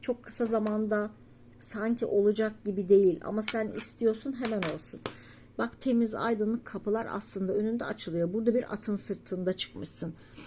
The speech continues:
Burada bir bayrak sallanıyor. Devlet kapısından beklediğin haberlerin geliyor. Şuradasın ve şu karşında biri var. Ona böyle sürekli bir şeyler anlatmaya çalışıyorsun. Yani birileriyle sürekli bir mücadeleler içerisindesin.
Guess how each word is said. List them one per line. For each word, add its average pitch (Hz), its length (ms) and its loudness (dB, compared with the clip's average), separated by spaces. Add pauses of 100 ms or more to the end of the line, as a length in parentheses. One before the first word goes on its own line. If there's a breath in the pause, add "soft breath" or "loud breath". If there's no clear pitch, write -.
(160 loud breath)
Burada 269 260 8
bir 262 200 10
bayrak 196 400 2
sallanıyor. 160 500 -2
Devlet 214 340 2
kapısından 180 600 -2
beklediğin 190 440 2
haberlerin 180 680 2
geliyor. 175 420 2 (320 loud breath)
Şuradasın 233 840 2
ve 214 80 4
şu - 180 -6
karşında 214 520 -2
biri 226 200 2
var. 190 120 0
Ona 226 300 0
böyle 240 280 4
sürekli 254 520 0
bir 220 60 4
şeyler 208 300 4
anlatmaya 175 680 -4
çalışıyorsun. 180 560 -6
Yani 262 320 0
birileriyle 277 560 4
sürekli 240 440 -2
bir 208 100 6
mücadeleler 180 720 2
içerisindesin. 165 760 -8